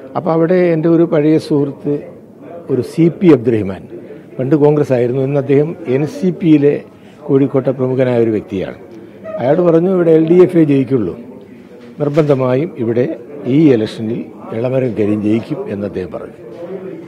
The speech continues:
അപ്പൊ ഞാൻ പറഞ്ഞു, "ഇങ്ങനെ സംസാരിച്ചുകൊണ്ട് കാര്യം, നമുക്കൊരു ബെറ്റാവാം, ഈ കാര്യത്തിൽ നമുക്കൊരു ബെറ്റ് വെക്കാമെന്ന്" പറഞ്ഞു. അപ്പോൾ സ്വാഭാവികമായിട്ട്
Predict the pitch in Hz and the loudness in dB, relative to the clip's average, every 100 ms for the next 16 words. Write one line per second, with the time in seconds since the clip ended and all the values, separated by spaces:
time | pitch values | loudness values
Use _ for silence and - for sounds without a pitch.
0 | - - 180 196 196 196 190 147 156 165 | -18 -8 -2 2 2 2 2 2 2 6
1 | 175 180 196 170 139 135 135 156 165 143 | 6 6 4 4 4 2 0 2 2 2
2 | 131 - 127 73 - - - - - - | 0 2 -2 -2 -8 -12 -12 -12 -14 -16
3 | - - - 143 - - - - - 143 | -16 -18 -18 -16 -16 -16 -14 -10 -4 -2
4 | 147 143 156 147 127 123 110 113 120 110 | 2 2 2 -2 0 -2 0 -2 -2 -4
5 | 85 65 - - - - - - - - | -6 -12 -14 -16 -20 -20 -20 -20 -20 -20
6 | - - 117 143 147 151 156 160 160 160 | -18 -8 -4 -2 0 2 4 4 4 4
7 | 160 170 | 2 2